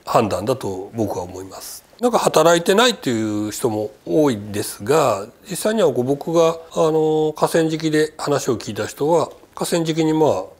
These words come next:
あ、かなり早い段階で家を建ててホームレス生活を始めて、ちゃんと発電機も置いて、畑も耕して、でもそんなこともしつつ、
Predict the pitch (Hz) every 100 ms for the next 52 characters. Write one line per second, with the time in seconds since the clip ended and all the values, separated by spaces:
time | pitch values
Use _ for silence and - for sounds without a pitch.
0 | - - 156 104 101 - - 156 131 107
1 | 98 107 95 95 95 - _ _ 127 113
2 | 98 110 104 101 - 117 107 104 - 101
3 | 98 - 98 95 101 101 - 208 165 -
4 | - - 120 - - - 127 123 107 110
5 | 101 98 104 - 247 214 - _ - -
6 | 110 101 101 98 104 98 98 - - 110
7 | - 160 143 202 208 190 165 127 - -
8 | - 214